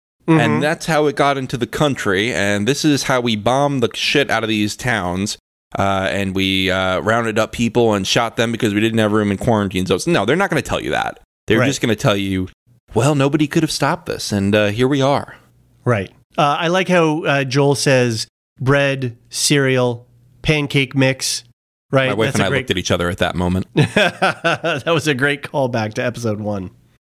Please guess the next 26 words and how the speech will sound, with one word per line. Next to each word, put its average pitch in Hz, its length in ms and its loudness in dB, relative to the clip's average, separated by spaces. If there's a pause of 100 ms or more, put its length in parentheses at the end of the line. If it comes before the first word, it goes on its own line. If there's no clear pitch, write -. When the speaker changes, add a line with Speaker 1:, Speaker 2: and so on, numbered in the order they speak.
Speaker 2:
Yeah, 139 280 2
and 139 100 -2
I 147 60 -4
mean, 151 180 -4
this 175 180 -2
is, 135 280 -2 (260)
I, 123 200 -2
we've 127 340 -2
talked 110 160 0
about 98 220 0
differences 101 340 0
with 92 100 -2
the 90 80 -4
game. 98 220 0
This 156 160 0
is 156 80 0
also 170 260 0
a 95 60 0
big 90 160 -2
difference 87 320 -4
from 82 100 -4
the 73 80 -4
game, - 240 -6
is 85 160 -4
like, 80 240 -2
Speaker 1:
Uh-huh. 135 300 0